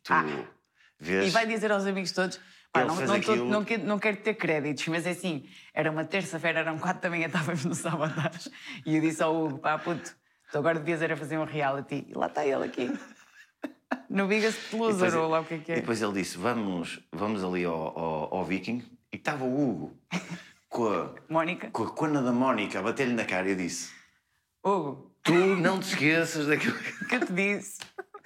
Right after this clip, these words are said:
Speaker 1: Ah, mas deixa-me, deixa-me contar às pessoas.
Speaker 2: Ah, o que é que é o Viking?
Speaker 1: Sim, o que é que é o Viking?
Speaker 2: Hum.
Speaker 1: Olha, mas já, mas já agora continua, que estavas
Speaker 2: Então, o Viking é um
Speaker 1: Não.
Speaker 2: dos bares do, do Caixo de Sodré,
Speaker 1: Uhum.
Speaker 2: vocês têm que ir, mas se não forem podem ver o meu documentário daqui a uns meses. E, hum,
Speaker 1: Já tem nome?
Speaker 2: Já.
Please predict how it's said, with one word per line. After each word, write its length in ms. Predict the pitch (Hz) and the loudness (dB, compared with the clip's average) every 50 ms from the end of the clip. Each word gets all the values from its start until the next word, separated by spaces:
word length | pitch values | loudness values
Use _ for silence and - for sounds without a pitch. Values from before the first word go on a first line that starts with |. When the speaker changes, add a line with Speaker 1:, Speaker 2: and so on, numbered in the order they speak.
| - - - - | -8 -4 0 2
Speaker 1:
Ah, 120 | - 233 | 2 4
mas 140 | 208 220 233 | 4 4 4
deixa-me, 280 | 254 - 254 220 202 - | 2 2 0 0 -2 0
deixa-me 300 | 165 190 202 202 208 180 | 2 2 2 2 0 -2
contar 200 | 185 180 160 147 | -2 0 0 0
às 80 | 139 | 0
pessoas. 440 | - - 127 143 139 101 76 - - - - | 0 0 2 2 2 2 0 -4 -8 -6 -2
Speaker 2:
Ah, 100 | 202 208 | 0 0
o 60 | 180 | 0
que 80 | 160 170 | 0 -2
é 20 | |
que 80 | 165 185 | 0 0
é 40 | 180 | 0
o 40 | 175 | 0
Viking? 240 | 180 208 180 - | 0 -2 -4 0
Speaker 1:
Sim, 140 | 151 175 165 | 2 2 2
o 40 | 131 | 4
que 80 | - 147 | 2 2
é 40 | |
que 80 | - 151 | 2 2
é 20 | |
o 60 | 135 120 | 2 2
Viking? 260 | 117 101 - - 151 | 2 0 -2 -2 0
Speaker 2:
Hum. 300 | 151 143 131 - - - - _ | 0 0 0 -2 -4 -12 -4 _
Speaker 1:
Olha, 180 | - - 185 156 | 0 2 4 4
mas 120 | 151 139 | 2 4
já, 160 | 123 117 117 | 2 2 2
mas 160 | 110 135 139 131 | 2 2 0 0
já 60 | 135 | 0
agora 180 | 135 160 147 131 | 0 0 -2 -2
continua, 340 | - 117 98 101 107 127 127 | -4 -6 -6 -4 -4 -4 -4
que 60 | 127 | -4
estavas 260 | - 104 82 - - | -6 -6 -4 -4 -4
Speaker 2:
Então, 200 | - 403 - - 175 | -4 -4 -2 -2 -2
o 40 | 147 | 0
Viking 320 | 156 180 180 208 214 214 | 0 0 0 -2 0 0
é 60 | 214 214 | 0 0
um 100 | 220 220 | 0 0
Speaker 1:
Não. 80 | 208 | 0
Speaker 2:
dos 120 | 190 202 202 | 0 0 2
bares 340 | 180 214 185 156 147 156 | 4 4 2 2 0 -4
do, 180 | 135 160 160 147 | -4 -4 -4 -2
do 140 | 143 151 147 | -4 -2 0
Caixo 200 | 156 160 160 160 | 0 0 0 -2
de 40 | - | -4
Sodré, 200 | 165 165 185 226 | -4 -2 -2 0
Speaker 1:
Uhum. 60 | 247 | 0
Speaker 2:
vocês 240 | 208 180 - 175 - | -2 -2 -4 -6 -6
têm 220 | - 170 165 160 | -4 -2 -2 -2
que 100 | 160 196 214 | -2 -2 -4
ir, 80 | 220 | -2
mas 160 | 226 190 185 - | -2 -2 -2 -2
se 60 | - | -2
não 100 | 190 185 | -4 -2
forem 220 | - 190 175 156 143 | 0 0 -2 0 -2
podem 200 | 165 160 165 151 | -2 -2 -2 -2
ver 120 | 147 160 | -2 -2
o 60 | 156 | -2
meu 160 | 165 160 156 | -2 -2 -4
documentário 400 | 147 135 156 165 160 160 160 151 147 | -4 -4 -4 -2 0 0 0 0 -2
daqui 160 | 147 135 156 | -4 -4 -4
a 40 | 160 | -4
uns 80 | 156 | -4
meses. 380 | 147 165 175 214 - - - - _ _ _ _ _ _ _ _ _ _ - - - - - - - - - - - - _ | -4 -4 -4 -6 -6 -10 -12 -16 _ _ _ _ _ _ _ _ _ _ -18 -16 -16 -16 -16 -18 -14 -12 -12 -12 -12 -10 _
E, 200 | - 175 185 190 185 185 185 185 185 | -2 0 2 2 2 2 2 2 0
hum, 260 | 185 185 185 185 185 | 0 0 0 -2 0
Speaker 1:
Já 100 | 185 233 226 | 0 0 0
tem 100 | - 214 | 0 0
nome? 160 | 247 294 147 - - - _ _ _ _ _ _ _ _ | -2 -2 -6 -8 -14 -20 _ _ _ _ _ _ _ _
Speaker 2:
Já. 260 | - 165 147 147 147 | -2 0 0 0 -2